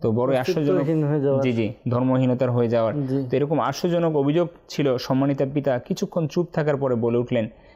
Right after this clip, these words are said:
Speaker 1: "এখন তোমরাই বলো, আমি এটার কি সমাধান দিতে পারি?" তো তখন তারা বলতে লাগলো যে,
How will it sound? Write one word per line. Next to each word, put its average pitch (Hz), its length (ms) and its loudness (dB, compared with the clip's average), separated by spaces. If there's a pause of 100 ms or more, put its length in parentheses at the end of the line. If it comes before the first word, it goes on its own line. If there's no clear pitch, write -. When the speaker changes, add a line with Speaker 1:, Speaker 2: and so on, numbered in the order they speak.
Speaker 1:
"এখন 175 240 -2
তোমরাই 196 360 0
বলো, 123 220 2
আমি 143 500 0
এটার 143 220 -2
কি 175 200 -4
সমাধান 147 540 0
দিতে 127 200 0
পারি?" 104 220 0 (420)
তো 127 80 -2
তখন 131 420 -2 (360)
তারা 123 360 -2 (180)
বলতে 127 220 0
লাগলো 113 340 0 (320)
যে, 113 320 0